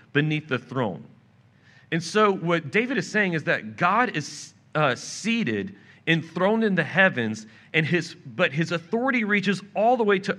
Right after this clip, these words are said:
earth because the cov-, the Ark of the Covenant is his footstool, where his feet rests. It's a sign of his authority, of his rulership, of his sovereignty over Jerusalem, over Israel, and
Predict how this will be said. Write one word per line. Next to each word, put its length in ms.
earth 360
because 320
the 160
cov-, 440
the 180
Ark 180
of 40
the 60
Covenant 460
is 180
his 160
footstool, 560
where 100
his 100
feet 280
rests. 500
It's 140
a 40
sign 400
of 60
his 160
authority, 540
of 140
his 220
rulership, 640
of 140
his 220
sovereignty 1000
over 360
Jerusalem, 800
over 220
Israel, 640
and 260